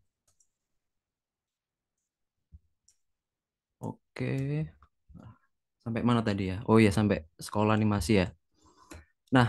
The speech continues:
eh, terus dari lihat sekolah animasi te-, eh, referen-, hasil dari karya Sheridan sama Gobelin itu kan terbakar kan emosi, eh, terbakar ini semangatku untuk ngelanjutin. Wah, ini, ini nih yang aku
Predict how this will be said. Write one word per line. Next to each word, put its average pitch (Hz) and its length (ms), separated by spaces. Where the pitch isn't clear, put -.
eh, 147 500
terus 151 260
dari 123 180
lihat 117 180
sekolah 131 380
animasi 127 380
te-, - 120
eh, 127 160
referen-, 131 300
hasil 120 360
dari 120 240
karya 127 320
Sheridan 127 400
sama 123 240
Gobelin 120 380
itu 139 160
kan 185 80
terbakar 107 460
kan 92 120
emosi, 104 320
eh, 98 100
terbakar 107 400
ini 104 120
semangatku 113 480
untuk 104 160
ngelanjutin. 104 520
Wah, 98 160
ini, 104 200
ini 135 160
nih 117 140
yang 104 100
aku 107 100